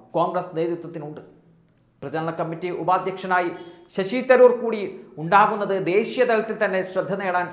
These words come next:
സഹായകമാകും. തരൂരിൻ്റെ ആശയവിനിമയ മികവും ദേശീയ സ്വാധീനവും പ്രചരണത്തിന് ബൗദ്ധിക ആഴം നൽകും. എന്നാൽ നിലത്തിറങ്ങി പ്രവർത്തകരെ ഏകോപിപ്പിക്കുകയും അതുപോലെ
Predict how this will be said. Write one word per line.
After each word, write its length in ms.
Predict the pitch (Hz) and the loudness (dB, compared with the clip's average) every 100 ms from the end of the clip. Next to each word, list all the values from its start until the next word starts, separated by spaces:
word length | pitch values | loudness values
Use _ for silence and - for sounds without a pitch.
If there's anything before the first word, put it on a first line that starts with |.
| - | -10
സഹായകമാകും. 680 | 160 175 170 160 147 104 - - _ _ _ _ _ - | -2 0 0 -2 -4 -6 -12 -20 _ _ _ _ _ -6
തരൂരിൻ്റെ 440 | 147 170 160 165 165 165 - - 117 | -4 -4 0 2 2 -4 -16 -6 0
ആശയവിനിമയ 680 | 165 175 185 175 165 180 185 175 | 0 0 -2 -2 -2 -4 -4 -4
മികവും 340 | 170 202 190 139 - - - _ _ 143 | 0 0 0 -4 -10 -20 -20 _ _ -4
ദേശീയ 300 | 170 160 170 165 | -4 -2 -2 -2
സ്വാധീനവും 560 | 165 160 170 170 170 165 170 | 0 -2 0 -2 -4 -6 -10
പ്രചരണത്തിന് 560 | 156 170 165 165 160 160 | -8 -6 -6 -8 -8 -4
ബൗദ്ധിക 420 | 147 196 196 185 180 147 | -2 -4 -4 -2 -2 0
ആഴം 200 | 165 151 147 | 0 0 -4
നൽകും. 240 | 135 123 - - _ - | -8 -12 -16 -20 _ -18
എന്നാൽ 260 | 135 156 156 151 - - - _ _ - | -10 -4 -4 -4 -10 -18 -20 _ _ -6
നിലത്തിറങ്ങി 720 | 160 220 277 277 240 175 117 - - - _ _ _ _ _ _ _ - | 4 8 8 6 2 2 -4 -14 -20 -20 _ _ _ _ _ _ _ -4
പ്രവർത്തകരെ 540 | 160 196 202 190 190 - 135 | 0 0 0 -2 -2 -2 -2
ഏകോപിപ്പിക്കുകയും 800 | 175 208 220 208 190 165 170 139 110 - - 127 | 0 4 4 4 -4 -4 -4 -4 -8 -14 -14 -10
അതുപോലെ 400 | 175 180 175 | -4 0 0